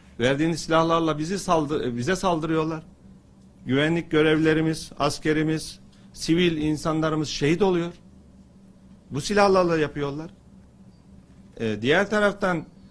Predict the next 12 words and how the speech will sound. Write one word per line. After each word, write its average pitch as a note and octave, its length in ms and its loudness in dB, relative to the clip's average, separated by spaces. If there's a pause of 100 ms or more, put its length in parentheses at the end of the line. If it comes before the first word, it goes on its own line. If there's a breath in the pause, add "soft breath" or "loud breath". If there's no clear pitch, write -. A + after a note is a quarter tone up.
(280 loud breath)
e, G#2+ 380 -2 (320)
tabii G3+ 320 -2
ki D#3 320 -2 (2000)
mütte-, C3 440 -6
bir, F3 280 -2 (220)
e, A#2+ 200 0
müttefik D#3 460 0
olmak F3+ 340 2
isteyen C#3+ 380 -4
ülkenin C3 380 -2
ya A#3+ 180 0
da D3 220 -2